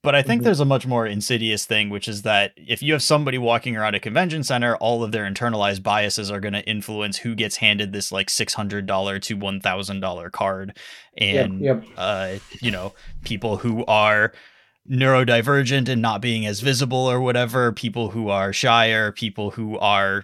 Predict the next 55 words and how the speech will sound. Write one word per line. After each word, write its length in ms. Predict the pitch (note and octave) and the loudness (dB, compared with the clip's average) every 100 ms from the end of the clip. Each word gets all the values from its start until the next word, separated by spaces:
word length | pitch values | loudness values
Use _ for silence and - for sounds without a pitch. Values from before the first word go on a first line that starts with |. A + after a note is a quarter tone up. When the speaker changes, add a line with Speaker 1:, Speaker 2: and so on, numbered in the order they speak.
| - | -8
Speaker 1:
people 320 | G2+ F#2+ A#2+ | -10 -2 0
of 100 | C3 | 2
color 360 | - E3 C3 A2 | 4 6 6 4
and 120 | G2+ | 0
stuff, 240 | - G2+ - | 0 -2 -2
people 260 | G#2 A2 | -6 -4
who 100 | A2+ | 0
are, 160 | A2 A2+ | 0 2
like, 220 | A2 G#2 | 0 -2
less 260 | G#2+ A2 A#2+ | -2 0 -2
represented, 500 | G#2+ A2+ D3 A#2 G#2 | -2 -2 -2 -2 -2
I 100 | G#2 | -2
think 200 | B2 A#2 | 0 2
are 160 | B2+ | 2
just, 240 | G#2+ D3+ D#3+ | 0 -4 -2
like, 160 | D3+ | -2
less 320 | A2 A2 B2 - | -2 -2 -2 -2
likely 340 | G2 G#2 B2 | -4 -4 -4
to 120 | A#2+ | -2
get 240 | G#2+ A2 - - - - - | 0 0 -2 -12 -20 -20 -6
quote, 240 | A#2+ A#2 | -2 2
Speaker 2:
Yep, 100 | C#3 | 2
yep. 60 | G#2+ | 2
Speaker 1:
randomly 600 | G2+ A#2 A2+ A2+ A2 A2+ | 2 2 2 0 -2 -4
handed 440 | G2+ G2+ G#2 A2+ A2+ | 2 2 2 -2 -4
a 80 | F2+ | -6
prize, 540 | G#2+ G#2 C#3+ F3+ D3+ | -2 2 2 0 -4
and 100 | G#2+ | -4
I 60 | G#2 | -4
think 160 | C3+ C3+ | -4 -4
it's 100 | A2 | -6
a 60 | G#2 | -8
really 380 | G2 G#2 G#2 | -6 -4 -4
Speaker 2:
Yep, 60 | G2 | -4
Speaker 1:
bad 220 | G#2 F#2+ | 0 0
Speaker 2:
yep. 80 | F#2+ | -2
Speaker 1:
way 160 | G2 F#2+ | -4 -4
to 160 | F#2+ | -6
deliver 540 | F#2 G#2 G2 G2 G2 F#2 | -8 -10 -8 -8 -8 -4
that 280 | G#2+ F#2 G#2 | -2 -2 -2
much 220 | G2 - | -8 -8
value 300 | F2 F#2 - | -10 -10 -12
to 80 | - | -14
people. 420 | G2+ - - A2+ | -14 -12 -12 -10
So 360 | - - F#2+ F#2 | -6 -2 -2 -2
I, 320 | G#2 C#3 D3 | 0 0 0
I 300 | F3+ G3 E3 - - | 2 2 0 -4 -4
hope 240 | A#2 - | -4 -4
that 160 | F#2+ - - | -6 -8 -10
the 160 | G2+ | -8
system 400 | - G2 - F#2 | -6 -6 -8 -10
changes 460 | - F#2 F#2+ F#2 F#2 | -8 -8 -8 -10 -12
in 80 | F2+ | -12
the 80 | F#2+ | -14
future. 400 | - - G#2+ | -14 -10 -10